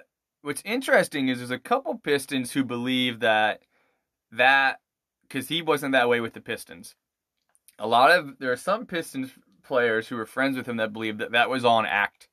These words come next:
to make money. That the true Dennis Rodman was who he was in Detroit, the kind of the quiet, low-key type of a guy, not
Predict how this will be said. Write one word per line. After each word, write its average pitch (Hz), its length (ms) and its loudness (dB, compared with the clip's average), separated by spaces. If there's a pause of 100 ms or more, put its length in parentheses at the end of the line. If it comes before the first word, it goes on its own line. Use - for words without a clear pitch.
(160)
to 110 100 -14
make 104 240 -4
money. 90 420 -10 (640)
That - 140 -10
the - 60 -8
true 269 360 0
Dennis 117 400 0
Rodman 98 560 -2
was 104 260 -4
who 107 100 -12
he 107 80 -6
was 107 240 -4
in 110 80 -8
Detroit, 117 500 2 (120)
the - 60 -16
kind 101 260 -8
of 101 100 -8
the 98 280 -4 (320)
quiet, 120 580 4 (1600)
low-key 113 500 -2
type 104 240 0
of 98 160 -10
a 101 60 -10
guy, 98 600 2
not 117 480 0